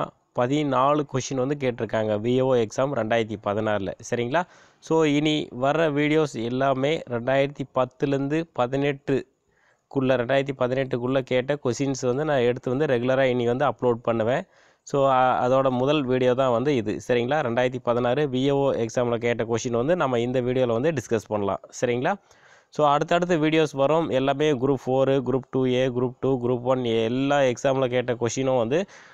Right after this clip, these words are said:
நான் வந்து ஒவ்வொரு கொஷின் பேப்பராக வந்து, அ, அதில் எடுத்து ஒவ்வொன்றா நான் வந்து அப்லோட் பண்ண போகிறேன். சரிங்களா? So, இனி வர வீடியோஸ் எல்லாம் மிஸ் பண்ணாத கடைசி வரைக்கும் பாருங்கள். அ,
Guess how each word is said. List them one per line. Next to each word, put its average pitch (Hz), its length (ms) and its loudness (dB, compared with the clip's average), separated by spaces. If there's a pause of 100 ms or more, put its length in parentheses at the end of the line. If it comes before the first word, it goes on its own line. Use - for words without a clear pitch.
(160)
நான் 131 120 2
வந்து 151 180 2
ஒவ்வொரு 147 360 4
கொஷின் 139 360 0
பேப்பராக 135 380 2
வந்து, 127 260 2 (160)
அ, 127 120 2 (180)
அதில் 123 320 2
எடுத்து 131 340 0 (100)
ஒவ்வொன்றா 135 440 2
நான் 127 180 2
வந்து 135 200 0
அப்லோட் 123 320 0
பண்ண 110 160 -2
போகிறேன். 101 340 -2
சரிங்களா? 135 380 -2 (360)
So, 143 180 -2
இனி 139 160 0
வர 139 220 2
வீடியோஸ் 156 360 0
எல்லாம் 143 200 0
மிஸ் 127 200 -4
பண்ணாத 139 340 0
கடைசி 120 280 -2
வரைக்கும் 127 260 -2
பாருங்கள். 120 400 2 (800)
அ, 120 100 -2